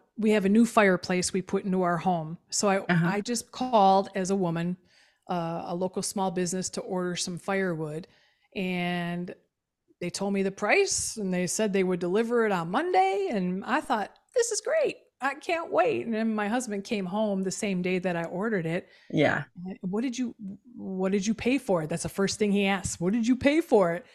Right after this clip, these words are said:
Speaker 1: And I told
Speaker 2: Yeah.
Speaker 1: him, he goes, "That's bullshit."
Speaker 2: <laughs>
Speaker 1: So what does he do?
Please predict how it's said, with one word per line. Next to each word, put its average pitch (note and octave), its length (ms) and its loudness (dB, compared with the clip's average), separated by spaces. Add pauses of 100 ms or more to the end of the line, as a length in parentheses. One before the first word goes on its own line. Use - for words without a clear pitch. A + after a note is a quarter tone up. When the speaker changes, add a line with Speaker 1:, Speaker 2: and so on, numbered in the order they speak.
(160)
Speaker 1:
And G3 120 -2
I F#3 80 2
told E3 140 4
Speaker 2:
Yeah. C#3+ 160 8
Speaker 1:
him, G#3+ 140 -2
he F#3+ 60 -6
goes, F3+ 240 -8 (360)
"That's A4 320 -4 (300)
bullshit." - 640 -14 (160)
Speaker 2:
<laughs> G3+ 1200 12
Speaker 1:
So F4 200 0 (360)
what E4+ 200 4
does F#4 160 4
he F4 160 8
do? F4 480 4